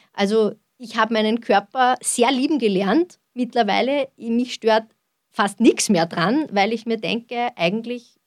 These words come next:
schauen eh alle gleich aus. Und das ist, glaube ich, so ein bisschen eigentlich eine männliche Einstellung, so quasi, den Körper zu lieben, genau so wie er ist, weil ich bin gut so, wie ich bin. Ähm, aber das ist halt immer so was, finde ich, sehr Lustiges. Also ich möchte jetzt am liebsten sagen, natürlich sind wir alle super im Bett,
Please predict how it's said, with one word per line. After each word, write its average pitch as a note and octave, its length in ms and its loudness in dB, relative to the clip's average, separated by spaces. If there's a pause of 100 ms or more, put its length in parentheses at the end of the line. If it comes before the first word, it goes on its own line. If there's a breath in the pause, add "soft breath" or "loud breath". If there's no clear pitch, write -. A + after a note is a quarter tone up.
schauen A3+ 260 -2
eh E4+ 120 -2
alle E3 260 0
gleich E3 360 -8
aus. F3 200 -10 (280 soft breath)
Und G3 160 -4
das F#3+ 160 2
ist, G#3+ 160 -6
glaube F3 220 0
ich, G#3+ 80 -8
so G#3 100 -6
ein G3 60 -2
bisschen G#3 240 -6
eigentlich G3+ 320 -2
eine F3 140 -2
männliche E3+ 480 0
Einstellung, F3 640 -2
so A#3 160 -4
quasi, C4 580 -8
den F#3+ 220 -4
Körper G3+ 360 -2
zu A3 100 -8
lieben, A#3+ 320 -2
genau F#3 240 2
so F#3 200 2
wie G3 80 2
er E3 100 4
ist, D#3+ 200 2
weil E3 160 -2
ich - 140 -6
bin G3 100 -2
gut B3 200 -4
so, C4+ 160 0
wie C#4+ 40 -4
ich D4+ 160 -6
bin. D#4 220 -4 (580 soft breath)
Ähm, G3 420 0
aber F#3+ 220 -2
das E3 240 0
ist G#3 140 -4
halt F3+ 180 -2
immer G3 240 0
so F#3+ 200 -6
was, - 260 -2
finde G3+ 280 -2
ich, - 340 -8 (480)
sehr G3+ 160 2
Lustiges. F3+ 760 -2
Also F3 220 0
ich F#3 180 0
möchte G3 280 2
jetzt G#3 140 0
am F#3+ 80 0
liebsten G#3+ 320 -2
sagen, F3 180 -2
natürlich F#3 560 2
sind F3 160 2
wir F3 160 0
alle D#3+ 180 0
super F#3+ 360 -2
im G#3 120 4
Bett, F3+ 280 0